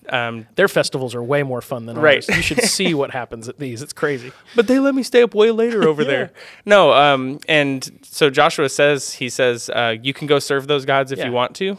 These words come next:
Speaker 1: um, but
Speaker 2: Go
Speaker 1: as for
Speaker 2: for it.
Speaker 1: me and my house, we will serve the Lord." He kinda makes that stand,
Speaker 2: Makes that
Speaker 1: not just
Speaker 2: stand.
Speaker 1: for himself, but for his family as well.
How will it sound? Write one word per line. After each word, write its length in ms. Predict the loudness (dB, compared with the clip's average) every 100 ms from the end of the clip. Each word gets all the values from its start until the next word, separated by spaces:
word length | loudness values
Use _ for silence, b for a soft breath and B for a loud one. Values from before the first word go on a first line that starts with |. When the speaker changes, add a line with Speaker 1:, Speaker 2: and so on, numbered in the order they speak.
| -6
Speaker 1:
um, 440 | -2 -2 -4 -6 -2
but 80 |
Speaker 2:
Go 60 | 2 2
Speaker 1:
as 80 | 0
for 100 | -4
Speaker 2:
for 60 |
it. 20 |
Speaker 1:
me 140 | -6 -6
and 80 | -4
my 120 | -4
house, 360 | -4 -6 -8 -8
we 100 | -6
will 120 | -6
serve 260 | -8 -8
the 80 | -6
Lord." 300 | -4 -4 -6
He 60 | -6
kinda 180 | -4 -2
makes 200 | -4 -4
that 180 | -6 -6
stand, 480 | -4 -2 -2 -6
Speaker 2:
Makes 160 | -8 -4
that 80 | 0
Speaker 1:
not 180 | 2 2
just 160 | -2
Speaker 2:
stand. 60 | -2
Speaker 1:
for 100 | -6
himself, 600 | -6 -2 2 2 -2 -14
but 240 | -4 -4 -4
for 460 | -4 -4 -4 -6 -10
his 160 | -10
family 340 | -6 -4 -4 -8
as 120 | -8
well. 200 | -10